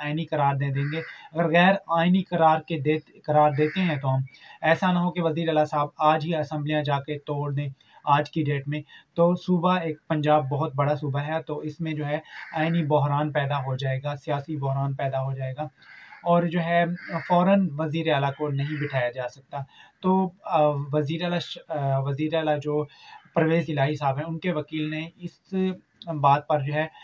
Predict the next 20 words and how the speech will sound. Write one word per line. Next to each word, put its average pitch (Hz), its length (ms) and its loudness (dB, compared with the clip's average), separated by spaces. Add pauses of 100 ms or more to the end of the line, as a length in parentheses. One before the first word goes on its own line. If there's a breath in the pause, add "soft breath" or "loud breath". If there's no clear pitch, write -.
(220 loud breath)
अदालत 165 320 2
से 185 140 -2
टाइम 165 380 0
ले 151 80 -2
लिया 139 200 -2
कि 151 100 -8
मुझे 156 300 -6
वक्त 160 240 4
दें 160 140 -2
ताकि 143 240 -4
मैं 147 120 -4
वज़ीर 139 340 -2
आला 135 140 0
से 135 160 -6
बातचीत 139 520 -2
करके 151 340 -6 (300 loud breath)
दोबारा 156 380 6
जो 143 120 -4
है 135 160 0
मैं 139 280 0